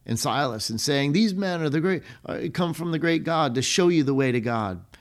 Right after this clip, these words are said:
And Paul realized that this wasn't helping him. He didn't need demonic advertisement. And so he cast the devil out of that girl.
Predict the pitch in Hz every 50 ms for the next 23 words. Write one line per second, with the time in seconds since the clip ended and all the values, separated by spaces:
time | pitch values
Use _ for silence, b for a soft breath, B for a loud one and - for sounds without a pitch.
0 | b b b - 117 113 - 175 165 175 180 156 143 170 175 170 196 190 160 143
1 | 135 127 101 127 131 - - 151 185 185 - - 156 165 151 123 135 131 131 -
2 | - - 165 165 175 170 - 123 107 98 98 107 92 76 78 - b b b b
3 | b b b b 127 b b b - 151 170 170 202 175 170 160 156 170 175 170
4 | 151 131 113 131 117 120 127 127 139 139 127 110 92 - - - 104 98 98 110
5 | 95 - 104 85 85 85 80 85 82 71 - b b b b b b b b 110
6 | 117 135 151 135 143 - 156 160 170 180 180 139 - 156 139 123 151 156 151 143
7 | 143 139 135 135 151 151 135 113 113 107 98 - 113 107 110 117 123 123